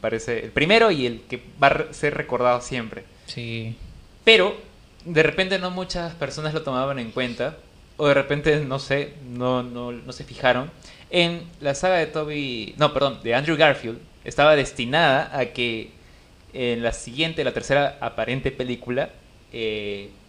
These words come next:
Speaker 1: aparecieran los seis siniestros. Habían
Speaker 2: Ah,
Speaker 1: escenas
Speaker 2: yes.
Speaker 1: post-créditos donde so-,
Speaker 2: En el
Speaker 1: salían,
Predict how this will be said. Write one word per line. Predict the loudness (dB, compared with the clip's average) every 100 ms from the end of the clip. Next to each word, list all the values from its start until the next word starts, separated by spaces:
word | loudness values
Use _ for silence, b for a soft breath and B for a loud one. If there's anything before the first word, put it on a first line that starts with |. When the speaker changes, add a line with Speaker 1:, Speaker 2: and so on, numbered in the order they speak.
| -8
Speaker 1:
aparecieran | 0 0 2 2 2
los | 0
seis | -4 -6
siniestros. | -6 -6 -4 -6 -10 -14 -16 -20 -8
Habían | 0 2 2
Speaker 2:
Ah, | 2
Speaker 1:
escenas | 0 0
Speaker 2:
yes. | 2
Speaker 1:
post-créditos | 4 2 2 2 4 0 -4
donde | -4 -4 -6
so-, | -2 0
Speaker 2:
En | 2
el | 2
Speaker 1:
salían, | 6 6 8 6 6